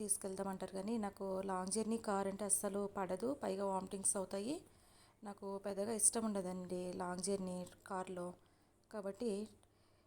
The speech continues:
ట్రైన్ జర్నీ చాలా ఇష్టపడతాను అనమాట. మనకు బస్ జర్నీ కూడా కాలు వాపులు వచ్చేస్తాయి. బస్సులో మనము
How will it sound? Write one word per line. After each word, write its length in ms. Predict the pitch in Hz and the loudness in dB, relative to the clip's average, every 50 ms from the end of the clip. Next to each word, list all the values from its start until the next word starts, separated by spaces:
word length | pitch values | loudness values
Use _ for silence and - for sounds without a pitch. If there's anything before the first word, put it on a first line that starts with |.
| - _ - | -20 _ -6
ట్రైన్ 240 | 220 214 202 202 214 208 | -2 -2 0 0 0 0
జర్నీ 240 | 214 208 202 220 233 226 | 0 0 0 -2 -2 0
చాలా 200 | 233 202 185 190 196 | 0 0 2 6 8
ఇష్టపడతాను 500 | 190 - - 196 190 185 185 - 190 185 | 8 8 8 6 2 0 -2 -4 -4 -4
అనమాట. 260 | 185 185 185 185 - 247 294 294 | -4 -4 -4 -4 -2 0 2 4
మనకు 280 | 277 240 214 208 - 214 202 196 196 | 4 2 2 2 0 -2 0 0 0
బస్ 160 | 202 202 - - | 0 2 2 4
జర్నీ 220 | 220 247 240 240 240 233 | 4 4 4 4 2 2
కూడా 140 | - 247 294 302 254 208 214 214 - - | 2 2 2 4 2 2 2 0 0 0
కాలు 240 | 226 214 208 220 220 226 | 2 2 2 2 4 4
వాపులు 240 | 214 208 - 220 220 | 4 4 4 2 0
వచ్చేస్తాయి. 440 | 208 - 202 190 - - 190 190 190 196 | 2 2 4 4 4 4 4 2 2 2
బస్సులో 300 | 196 196 - - - 226 220 | 2 4 4 4 4 4 2
మనము 400 | 214 202 202 202 196 196 196 196 | 2 2 2 0 0 0 0 -2